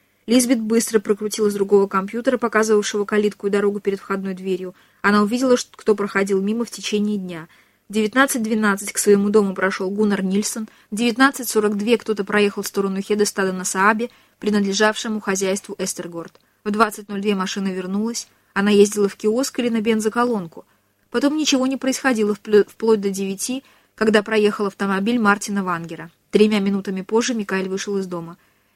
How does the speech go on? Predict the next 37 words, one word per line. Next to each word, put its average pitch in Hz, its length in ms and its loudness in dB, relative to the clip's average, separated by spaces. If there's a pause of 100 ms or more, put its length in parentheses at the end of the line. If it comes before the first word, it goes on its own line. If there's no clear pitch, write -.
(120)
Чуть 254 200 0
менее 262 280 2
часа 240 280 0
спустя, 202 520 -6
в 196 40 -10
двадцать 220 300 -2
один 220 220 -4
пятьдесят, 202 460 -2
в - 40 -20
поле 190 220 -2
зрения 196 320 2
объектива 190 420 -8
вдруг 208 240 -6
оказался 196 480 -2
Мартин 190 380 -4
Вангер. 170 360 -8 (420)
Он 208 100 -2
с - 100 -4
минуту 254 240 0
постоял 220 420 0
у 226 40 0
калитки, 196 420 0
осматривая 202 540 0
дом, 202 180 -2
заглядывая 196 540 -2
в 185 40 -2
окно 190 240 -4
кухни. 175 400 -14 (380)
Потом 262 260 0
поднялся 214 440 2
на 202 100 2
крыльцо, 202 320 0
подергал 196 460 2
дверь 214 220 0
и - 20 -4
достал 190 380 -4
ключ. 165 340 -10